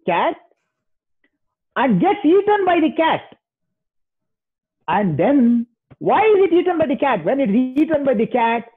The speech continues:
this tiny invisible microbe be-, breeds in the cat's intestine.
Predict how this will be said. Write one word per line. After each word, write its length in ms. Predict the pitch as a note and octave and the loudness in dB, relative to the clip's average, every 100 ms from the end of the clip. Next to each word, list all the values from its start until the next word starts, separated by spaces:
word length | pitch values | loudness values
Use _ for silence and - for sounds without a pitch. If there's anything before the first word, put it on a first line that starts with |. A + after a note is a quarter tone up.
| _ _ | _ _
this 220 | A2+ D#4 E4 - - | -4 -4 -4 -10 -8
tiny 600 | A#3 C#4 B3 B3+ B3 F#3 | -4 0 0 0 0 0
invisible 580 | A#3+ C#4 B3+ B3+ A#3+ A3+ | -2 -2 -2 -2 -2 -2
microbe 560 | F#3+ G#3 G3 G3 G3 G3 - _ _ _ A#2+ A#2 | -2 -2 0 0 0 -2 -10 _ _ _ -10 -2
be-, 300 | A3 C#4+ D4+ | 0 2 0
breeds 640 | D#3 F#3 D4+ E4 D4+ - | 0 0 2 2 2 0
in 140 | D4 | -2
the 80 | C#4+ | -2
cat's 280 | C#4+ C4 C4+ C4+ | -2 -2 -2 -2
intestine. 640 | B3+ A#3 A#3+ A3 C3+ - | -2 -2 -4 -6 -6 -10